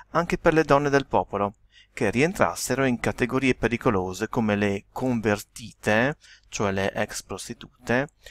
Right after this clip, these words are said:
le pericolanti, quelle che rischiavano di diventarlo in quanto prive di una protezione, eh, familiare maschile ovviamente,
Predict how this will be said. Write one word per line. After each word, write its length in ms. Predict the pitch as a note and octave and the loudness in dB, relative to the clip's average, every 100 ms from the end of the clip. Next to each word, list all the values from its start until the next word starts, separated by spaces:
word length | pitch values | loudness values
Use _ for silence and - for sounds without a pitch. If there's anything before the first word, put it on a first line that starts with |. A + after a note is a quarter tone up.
| - | -14
le 300 | - A#2 G#2+ - - | 0 2 2 -4 -2
pericolanti, 1120 | D3 C#3 C3 C#3+ B2 F#2+ G2 - - C3+ F3 - _ _ - | 0 2 0 2 2 2 -2 -14 -12 -10 -10 -14 _ _ -6
quelle 220 | A2+ G#2 | 0 0
che 100 | - | 0
rischiavano 500 | G2+ - - A2+ G#2+ | -4 -4 2 2 2
di 120 | G2 | -2
diventarlo 800 | F#2+ G#2 G2+ G2 B2 B2 G2+ G2 | -4 -2 -2 2 6 6 6 0
in 120 | G2 | -8
quanto 320 | G2 G#2+ G2+ G#2 | -4 -4 -4 -8
prive 320 | - A#2+ G#2+ | -4 -2 -2
di 80 | G#2 | -2
una 140 | G2 | -4
protezione, 880 | - G#2 G#2 - - B2 A2 G2 F#2 - - - | -4 -8 -10 -6 2 4 4 0 -8 -14 -20 -12
eh, 100 | - | -6
familiare 580 | A2+ G2+ G2+ A2+ G#2 - | -2 0 4 6 4 2
maschile 540 | G2 F#2 - G2+ F#2 | -6 -8 -8 -6 -4
ovviamente, 760 | F2+ G#2 G#2+ F2 _ - C3 | -2 -2 -2 -6 _ -6 -4